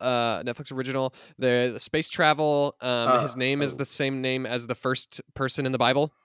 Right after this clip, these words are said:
Speaker 2: Adam?
Speaker 1: Yes, the movie is. What if you have, like, a, what if you're a,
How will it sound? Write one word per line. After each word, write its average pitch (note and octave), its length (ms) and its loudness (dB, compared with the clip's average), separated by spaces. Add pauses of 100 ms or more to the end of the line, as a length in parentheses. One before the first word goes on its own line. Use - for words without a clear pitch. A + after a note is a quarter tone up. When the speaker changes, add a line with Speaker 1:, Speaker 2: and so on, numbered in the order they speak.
(1300)
Speaker 2:
Adam? C#3+ 400 -8 (560)
Speaker 1:
Yes, - 460 -4 (140)
the - 80 -10
movie B2+ 280 -2
is. C3+ 400 -4 (1300)
What D3+ 120 2
if - 80 -2
you G#3 60 4
have, E3 80 2
like, D#3+ 140 4
a, C#3+ 140 4
what E3+ 140 2
if G#3+ 80 -2
you're G3 200 6
a, C#3 40 -4